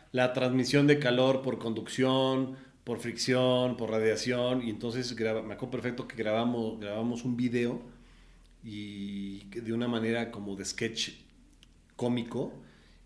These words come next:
y explicábamos lo que era la, la, por ejemplo, la radia-, la, la, la, la, el, el calor por conducción. Y entonces salíamos conduciendo y, puta,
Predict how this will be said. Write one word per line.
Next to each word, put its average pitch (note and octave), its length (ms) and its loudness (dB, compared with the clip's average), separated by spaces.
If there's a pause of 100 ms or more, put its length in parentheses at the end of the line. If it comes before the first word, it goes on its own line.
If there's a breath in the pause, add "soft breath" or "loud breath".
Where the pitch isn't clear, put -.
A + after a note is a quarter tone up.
y A2 80 0
explicábamos B2+ 1000 4
lo A#2 240 -2
que A#2+ 100 -2
era B2 120 4
la, A2+ 340 4
la, G#2 240 -4
por G#2 100 -8
ejemplo, A2 380 -2
la G#2+ 600 -4 (760 loud breath)
radia-, A#2 380 0
la, A#2+ 200 0
la, F#2+ 180 -6
la, A#2 340 -2
la, A#2 320 2
el, A#2 260 0
el A#2 580 -2 (360)
calor D3 680 10 (1400)
por A2+ 160 -4
conducción. G#2 500 -4 (1500)
Y G2+ 60 -12
entonces - 400 -6
salíamos A2 400 -2
conduciendo G#2+ 640 -4
y, G#2+ 100 0
puta, - 220 -14